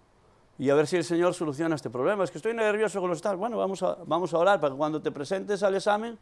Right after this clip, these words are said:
pues que estés tranquilo. Actúas de una manera diferente,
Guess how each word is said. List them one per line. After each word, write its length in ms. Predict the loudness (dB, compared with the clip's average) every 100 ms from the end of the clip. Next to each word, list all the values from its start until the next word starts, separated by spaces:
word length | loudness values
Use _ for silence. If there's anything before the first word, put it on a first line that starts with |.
| -20 -20 -20 _ _
pues 140 | -8 -4
que 80 | -2
estés 260 | 0 -2
tranquilo. 500 | 0 -4 -2 -2 -2 2
Actúas 380 | 2 8 6
de 60 | 8
una 120 | 4
manera 340 | 4 4 4 2
diferente, 600 | 0 0 0 -2 -6